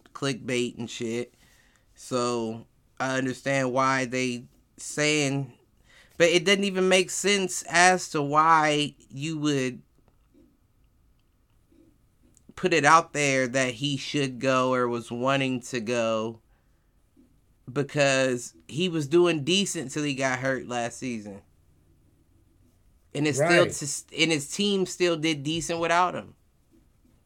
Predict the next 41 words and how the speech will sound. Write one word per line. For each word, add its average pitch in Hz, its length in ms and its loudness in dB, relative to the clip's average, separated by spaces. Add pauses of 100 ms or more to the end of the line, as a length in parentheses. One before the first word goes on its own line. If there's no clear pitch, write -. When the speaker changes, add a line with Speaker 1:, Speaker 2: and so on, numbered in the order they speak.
(100)
Speaker 2:
Yeah, 135 80 -8
they 165 100 0
didn't 247 200 -4
do 240 140 -10
too 233 200 -16
bad. 202 440 -10 (220)
Um, 139 460 2
especially 180 400 -4
with 143 160 -2
that 110 180 -6
backup, 135 560 -6 (100)
um, 98 340 -12
Speaker 1:
Tyler 147 340 2
Speaker 2:
Huntley. 165 360 0
Speaker 1:
Huntley? - 220 -6
Speaker 2:
Yep, 107 420 -10
yep, 101 240 -12
yep. 101 260 -12 (800)
I - 20 -14 (120)
liked 127 60 -4
him. 127 280 -6
Speaker 1:
Mm-hmm. 139 200 -6 (640)
Speaker 2:
I 101 120 -20
liked 95 160 -18
him. 90 180 -16
He 117 100 -14
was, 139 240 -14
he 107 100 -14
was 170 140 -16
a - 20 -16
little 160 380 -8
Lamar 156 300 -6
Jackson 151 380 -8
two 143 240 -12
point 147 180 -8
oh. 165 360 -12
Speaker 1:
Listen, 135 420 -4
I 123 80 -4
liked 147 320 -2
him 147 160 -6
too. 143 460 -6